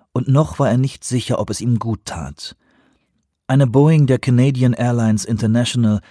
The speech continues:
hatte ihn von Vancouver zuerst zum Toronto Pearsons Airport geflogen,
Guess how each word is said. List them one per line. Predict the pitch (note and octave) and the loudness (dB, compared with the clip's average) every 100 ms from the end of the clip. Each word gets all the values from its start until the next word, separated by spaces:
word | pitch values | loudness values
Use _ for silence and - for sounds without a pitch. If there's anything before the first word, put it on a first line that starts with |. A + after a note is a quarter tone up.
| _ | _
hatte | - B2 C3 | -6 -4 -2
ihn | B2+ | -4
von | - A2+ | 0 0
Vancouver | A2 B2 - C3+ C3+ | 2 -2 -2 -2 -2
zuerst | B2+ A#2+ A2+ A#2+ - | -2 -2 -2 -4 -2
zum | B2+ A2+ | -2 0
Toronto | G#2+ G#2 A#2 - A#2 | 0 0 0 0 -6
Pearsons | - B2 A#2+ - F2+ | -6 -4 -4 -2 -4
Airport | - G2+ - G#2 G2 | -4 -8 -6 -8 -6
geflogen, | A2+ - A#2+ A#2+ B2+ | -8 -6 -4 -2 -4